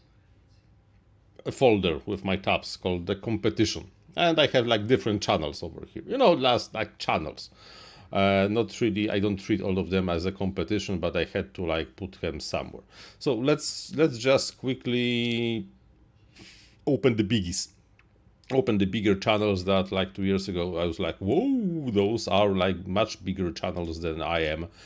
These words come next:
and let's concentrate on them a little." Uh, and, but no, Drone Mesh is not a good example, because Drone Mesh just got lost somewhere.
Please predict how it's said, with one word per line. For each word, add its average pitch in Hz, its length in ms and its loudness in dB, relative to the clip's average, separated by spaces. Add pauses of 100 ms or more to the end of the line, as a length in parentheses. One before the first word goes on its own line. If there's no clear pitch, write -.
(400)
and 87 360 -4
let's 85 220 -2
concentrate 90 600 -6
on 80 160 -6
them 82 200 -4
a 82 60 -6
little." 80 480 -6
Uh, 120 440 2
and, 139 220 -2 (220)
but 113 180 -2
no, 90 200 2
Drone 92 360 -2
Mesh 92 260 -2
is 85 80 -8
not 87 140 -6
a 85 40 -8
good 85 180 -6
example, 85 480 -4
because 76 360 -12
Drone 82 360 -8
Mesh 78 400 -6
just 73 460 -4 (800)
got 95 180 0
lost 95 220 0
somewhere. 76 440 -6